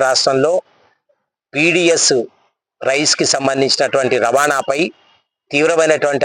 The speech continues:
ఆంక్షలు ఉన్నాయని, అయినా వారు అర్ధరాత్రి, అపరాత్రి దొంగతనంగా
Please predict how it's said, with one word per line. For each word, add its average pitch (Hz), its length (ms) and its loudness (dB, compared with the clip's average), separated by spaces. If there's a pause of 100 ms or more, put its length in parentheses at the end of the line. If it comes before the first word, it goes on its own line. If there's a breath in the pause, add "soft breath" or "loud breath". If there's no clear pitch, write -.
ఆంక్షలు 143 320 0
ఉన్నాయని, 127 380 2 (640)
అయినా 139 280 0 (100)
వారు 139 260 4 (560)
అర్ధరాత్రి, 147 520 -2 (100)
అపరాత్రి 135 420 -2 (140)
దొంగతనంగా 135 600 0